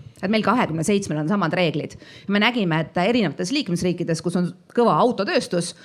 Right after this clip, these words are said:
hakati juba vaatama seda eesmärki, et, äh, mis aastal võiks siis olla nii, et sisepõlemismootoriga autod enam, äh, turule ei tule.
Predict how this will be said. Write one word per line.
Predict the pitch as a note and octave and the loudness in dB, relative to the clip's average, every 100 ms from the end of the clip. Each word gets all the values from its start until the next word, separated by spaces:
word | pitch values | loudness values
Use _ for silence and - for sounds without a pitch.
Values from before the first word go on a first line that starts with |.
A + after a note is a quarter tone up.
| - - | -20 -2
hakati | G#3+ G#3+ G3 G3+ | 0 0 2 2
juba | F3+ | 2
vaatama | F#3 A3+ G#3+ E3+ | 2 2 0 -2
seda | F#3 F#3+ | 0 2
eesmärki, | G#3+ G3 F#3 E3 D#3+ F3 | 2 2 0 -2 -2 0
et, | E3 E3 E3 F3+ | 0 0 0 0
äh, | F3 F3 | 2 2
mis | G#3 G#3 | 0 0
aastal | G#3 F#3+ G3 E3+ | 2 2 0 -2
võiks | F#3+ G3 | -2 -2
siis | F#3 | 2
olla | G3+ F#3+ F3 | 2 2 2
nii, | F#3 | 0
et | E3 | -2
sisepõlemismootoriga | G3+ G3 D#3 D#3 D#3 E3 F#3 F3 E3 D#3+ E3 | 0 0 0 0 0 0 0 0 -2 0 0
autod | F3+ D3+ D#3+ | 0 0 0
enam, | D#3+ D#3+ D#3 | 0 0 0
äh, | D#3+ D#3+ D#3+ - - F#3 F#3 | 0 -2 -6 -16 -4 0 2
turule | G#3+ D#3 | 2 2
ei | E3+ | 2
tule. | G3 E3+ | 2 0